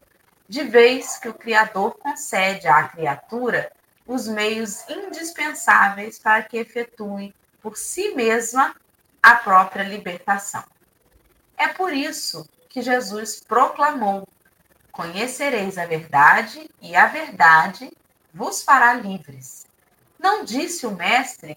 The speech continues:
que o mundo já conhecia a verdade, nem precisou a ocasião em que a verdade será geralmente conhecida entre os homens, mas, dando a entender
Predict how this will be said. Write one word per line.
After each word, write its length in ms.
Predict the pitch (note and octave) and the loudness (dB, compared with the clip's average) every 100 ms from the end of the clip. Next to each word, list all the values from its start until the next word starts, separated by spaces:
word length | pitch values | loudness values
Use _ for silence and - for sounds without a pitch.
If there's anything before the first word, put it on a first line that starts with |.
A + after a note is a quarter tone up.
| _ | _
que 80 | |
o 80 | G#3+ | -10
mundo 480 | F#3 G3 C4+ C#4+ G#3 | -10 -10 -10 -8 -6
já 220 | G3 C4 | 4 4
conhecia 800 | - C#4 A#3 G#3 - - F#3 E3+ | 4 -4 -6 -6 -10 -10 -8 -6
a 20 | |
verdade, 720 | D#3 D3+ D3+ C3+ G#2+ - - _ _ _ _ _ - | -6 -8 -4 -2 -2 -4 -16 _ _ _ _ _ -18
nem 540 | D#3+ F3 G3 G#3 C4 D#4+ | -14 -6 -2 -2 -4 -6
precisou 680 | D4+ C#4+ - C4 F#3+ F3+ F#3+ | -6 -6 -6 -8 -4 0 2
a 180 | G3+ E3+ | 2 2
ocasião 800 | E3+ - - - D3 D#3+ A3 - _ _ _ - | 0 0 -2 -2 -6 -4 -4 -6 _ _ _ -8
em 140 | A#3 | -6
que 140 | A#3 A#3+ | -4 -4
a 40 | |
verdade 640 | A#3+ B3+ F#3 F3 F#3 F#3 | -2 -4 4 6 6 2
será 460 | - F#3 E3 E3+ F#3+ | -8 -6 2 4 2
geralmente 720 | F#3+ F3+ E3 D#3+ F3 G3+ - | 0 -2 -2 -4 -10 -14 -16
conhecida 920 | - F3+ E3 E3 - - F3+ F#3 A#3 - _ _ _ | -12 -10 -8 -10 -12 -14 -16 -10 -10 -10 _ _ _
entre 440 | - G3+ G3+ - A#3+ | -6 -6 -6 -10 -12
os 160 | A3+ | -2
homens, 680 | A#3 A3+ F#3 B2 C3 - - _ _ _ _ | 2 2 2 -6 -14 -18 -18 _ _ _ _
mas, 580 | E3+ E3 E3 F#3 - - - _ _ _ | 2 4 4 0 -10 -12 -18 _ _ _
dando 380 | D#3 A#3+ D#4+ D4+ | 0 0 2 2
a 120 | B3+ B3 | 2 2
entender 800 | F4+ - F4+ E4 F#3 E3 D#3+ | -6 -8 -8 -6 -6 -4 -6